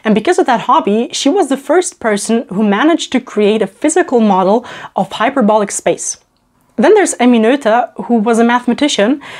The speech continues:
who in nineteen eighteen decided to give some attention to physics as well, which led to the formulation of Noether's theorem,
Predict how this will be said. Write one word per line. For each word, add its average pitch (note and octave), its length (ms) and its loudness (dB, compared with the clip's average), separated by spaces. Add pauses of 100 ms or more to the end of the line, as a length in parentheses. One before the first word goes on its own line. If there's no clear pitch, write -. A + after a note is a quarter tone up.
(140)
who C4 180 2
in A#3+ 260 4
nineteen C4+ 540 2
eighteen A#3+ 460 0
decided C#4 480 0
to B3 300 2 (120)
give G4+ 160 2
some C#4 180 0
attention B3+ 380 0
to G3 60 -4
physics A3+ 340 -2
as F3 140 -4
well, F3 280 -2 (300)
which A#3+ 300 -2
led B3 240 2
to D#4+ 100 0
the C#4+ 80 2
formulation A#3 800 0
of G3+ 120 -2
Noether's A#3+ 420 0
theorem, A3 540 0